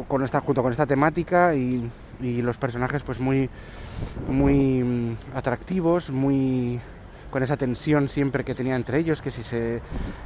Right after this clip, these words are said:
que si se gustan, que si no, que si luego los casos y, y, y sobre todo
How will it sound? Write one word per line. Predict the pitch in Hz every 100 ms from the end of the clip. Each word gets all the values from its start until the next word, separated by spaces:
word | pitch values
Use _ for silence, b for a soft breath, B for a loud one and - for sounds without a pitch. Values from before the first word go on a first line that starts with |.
| -
que | 127
si | -
se | 113
gustan, | 117 175 - 139
que |
si | 139 127
no, | 147 160
que | 139
si | 127
luego | 127 131
los | 120
casos | - 131 131
y, | 131 139
y, | 165 165 202
y |
sobre | 180 156
todo | 175 196